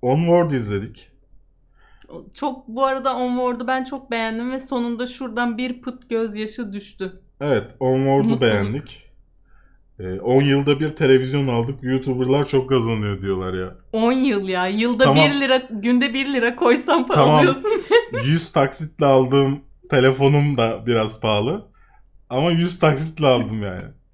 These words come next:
Speaker 1: <laughs> Yapacak bir şey yok. Neyse. E, onun dışında, e, ben, e, Steven Gerrard'ın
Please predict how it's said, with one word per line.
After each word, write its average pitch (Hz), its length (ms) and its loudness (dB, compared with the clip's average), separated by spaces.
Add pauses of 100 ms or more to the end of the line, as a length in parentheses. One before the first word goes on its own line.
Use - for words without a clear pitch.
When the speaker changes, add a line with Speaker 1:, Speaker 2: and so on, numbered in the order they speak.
(560)
Speaker 1:
<laughs> 208 140 -4 (340)
Yapacak 131 560 -4
bir 117 40 -16
şey 143 160 -10
yok. 117 200 -8 (1160)
Neyse. 156 640 -6 (540)
E, 98 400 0
onun 151 360 0
dışında, 151 600 -2 (880)
e, 95 400 -4
ben, 143 360 0 (300)
e, 107 100 -2
Steven 131 480 -2
Gerrard'ın 131 680 2